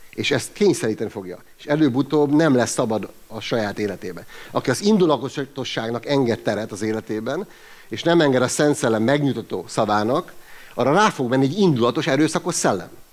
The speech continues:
Tehát pontosan tudják az okkult emberek, és ezeket mozgatják is. Kimondják ezeket emberekre. Tehát ők sok szempontból bölcsebbek egyébként szellemi értelemben, mint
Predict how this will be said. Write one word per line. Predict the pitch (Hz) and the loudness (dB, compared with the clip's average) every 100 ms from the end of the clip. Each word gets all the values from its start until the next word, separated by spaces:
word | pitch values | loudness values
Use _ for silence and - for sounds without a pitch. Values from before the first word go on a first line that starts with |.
| - - - - - - - - - - - - | -20 -20 -20 -20 -20 -20 -20 -20 -20 -20 -20 -14
Tehát | 113 139 - | -4 -2 0
pontosan | 294 294 208 - 180 160 | 2 4 4 2 4 4
tudják | 175 160 120 107 117 - - | 4 2 2 0 -4 -10 -10
az | 127 120 131 | -6 -4 -2
okkult | 139 147 117 | -2 0 0
emberek, | 113 107 110 143 - - - | 2 2 2 2 -2 -16 -12
és | 131 170 | -4 0
ezeket | 143 165 180 | 0 0 0
mozgatják | 226 208 151 - 107 87 - | 0 2 0 0 -4 -8 -16
is. | - - - - - | -20 -20 -20 -20 0
Kimondják | 202 180 160 151 147 143 | 4 6 6 4 4 2
ezeket | 147 131 147 160 156 - - - - - - - | 0 0 0 2 0 -2 -20 -20 -20 -20 -20 -6
emberekre. | 135 156 120 98 87 90 - - - - - - - - - - - - - - - - - - | 2 4 4 0 -4 -14 -16 -20 -20 -20 -20 -20 -20 -20 -20 -20 -20 -20 -20 -20 -20 -20 -20 -2
Tehát | 147 151 | 0 2
ők | 160 175 - 147 | 2 2 0 -8
sok | 190 160 | -4 -2
szempontból | 175 156 151 151 147 151 156 - - - - - - - - - | 0 2 4 4 4 4 2 -2 -14 -20 -20 -20 -20 -20 -20 -20
bölcsebbek | 120 117 190 - 117 95 113 - | -8 2 2 2 0 -4 -4 -2
egyébként | 120 135 123 135 139 135 | 2 2 0 2 2 2
szellemi | 131 127 113 | 2 4 4
értelemben, | 123 135 135 135 131 | 2 2 2 4 4
mint | 135 131 - - | 4 0 -6 -10